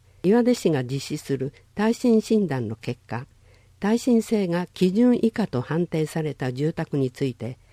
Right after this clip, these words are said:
基準以上に改修する工事です。現地建て替えもできます。件数に限りがあります。その他、住宅の耐震化に関する補助制度が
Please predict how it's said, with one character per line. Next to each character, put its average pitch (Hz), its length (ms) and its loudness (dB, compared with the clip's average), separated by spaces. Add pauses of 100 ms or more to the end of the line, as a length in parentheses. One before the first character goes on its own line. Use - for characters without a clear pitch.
(300)
基 185 160 0
準 247 260 2
以 233 180 4
上 202 220 4
に 117 120 0
改 180 280 -6
修 165 240 -2
す - 180 -4
る 139 100 -2
工 143 260 -4
事 - 120 -16
で - 140 -14
す。 - 200 -20 (680)
現 226 300 2
地 - 160 -6
建 135 140 -6
て 139 140 -6
替 180 220 -4
え - 20 -2
も 139 120 -2
で 107 120 -6
き - 140 -14
ま 110 120 -10
す。 - 240 -18 (1040)
件 226 220 2
数 254 220 0
に 170 160 4
限 175 300 2
り 214 140 0
が 151 100 -2
あ 123 60 -6
り 113 120 -10
ま 113 100 -8
す。 - 220 -18 (1160)
そ - 160 2
の 196 180 4
他、 143 220 -6 (300)
住 226 240 4
宅 226 260 2
の 202 160 4
耐 196 240 -2
震 226 240 2
化 202 140 -4
に 190 140 2
関 185 240 -2
す 160 120 -4
る 131 120 0
補 147 160 0
助 202 180 2
制 202 280 0
度 117 120 -4
が - 180 -8